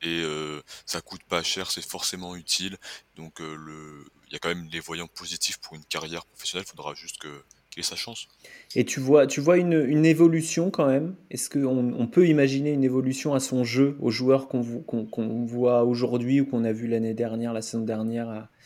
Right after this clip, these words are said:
Speaker 2: à Gonzaga, heu, pour, heu, se projeter un peu sur la fin de son, son premier contrat, justement, heu, c'est ce qui est dans la tête des équipes lorsqu'elles draftent ?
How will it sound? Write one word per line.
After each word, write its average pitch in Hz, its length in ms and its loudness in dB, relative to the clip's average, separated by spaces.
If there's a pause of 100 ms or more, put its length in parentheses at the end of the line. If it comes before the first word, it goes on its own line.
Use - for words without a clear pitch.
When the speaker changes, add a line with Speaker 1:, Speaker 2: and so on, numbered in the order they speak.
(400)
Speaker 2:
à 113 100 -2
Gonzaga, 120 800 4
heu, 113 180 2 (280)
pour, 131 320 4
heu, 110 280 4 (300)
se - 100 -14
projeter 135 380 6
un 139 100 6
peu 143 160 4
sur 127 160 0
la 113 100 8
fin 135 220 2
de 135 60 4
son, 123 260 0
son 123 200 0
premier 131 380 4
contrat, 127 440 4
justement, 113 640 -2
heu, 101 160 0
c'est - 380 -4
ce - 120 -6
qui 131 120 4
est 123 40 6
dans 117 140 4
la 101 160 0
tête 123 260 2
des 113 220 -2
équipes 135 320 -6
lorsqu'elles 107 400 -8
draftent ? 117 320 -12